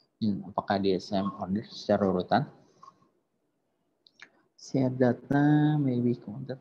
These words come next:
to be consistent only. Oke, si data ini baru bisa kita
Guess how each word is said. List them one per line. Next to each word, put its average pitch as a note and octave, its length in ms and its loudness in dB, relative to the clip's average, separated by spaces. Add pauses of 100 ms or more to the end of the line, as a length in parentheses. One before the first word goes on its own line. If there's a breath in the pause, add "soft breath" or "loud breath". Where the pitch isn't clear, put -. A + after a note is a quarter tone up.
to C3 120 -20
be - 120 -12
consistent B2 640 -10
only. B2 520 -2 (120)
Oke, A2 1040 -8 (880)
si G2+ 240 -2
data F#2+ 240 0
ini G#2+ 240 2
baru G#2 240 2
bisa G2 320 -4
kita G2 440 -6